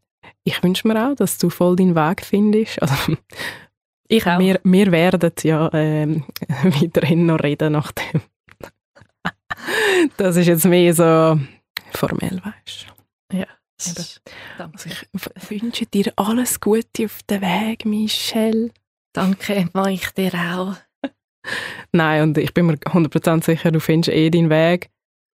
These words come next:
Speaker 1: weil du bist talentiert, du weißt, was du willst. Also ich glaub, so die, deep inside, du weißt, was du willst, aber du musst jetzt einfach so ein bisschen austesten.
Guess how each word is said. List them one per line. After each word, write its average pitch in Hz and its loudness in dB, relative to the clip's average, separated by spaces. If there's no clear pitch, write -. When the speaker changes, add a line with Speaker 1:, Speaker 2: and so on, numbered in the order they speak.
Speaker 1:
weil 160 4
du - -20
bist - -2
talentiert, 165 2
du 180 4
weißt, 165 2
was 175 0
du 170 0
willst. 185 -2
Also 202 2
ich 214 2
glaub, 247 2
so 233 2
die, 196 2
deep 240 4
inside, 185 2
du 180 2
weißt, 170 2
was 190 0
du 170 0
willst, 170 2
aber 170 2
du 170 2
musst 170 2
jetzt 165 -2
einfach 160 -2
so 165 -2
ein - -12
bisschen 147 0
austesten. 147 -4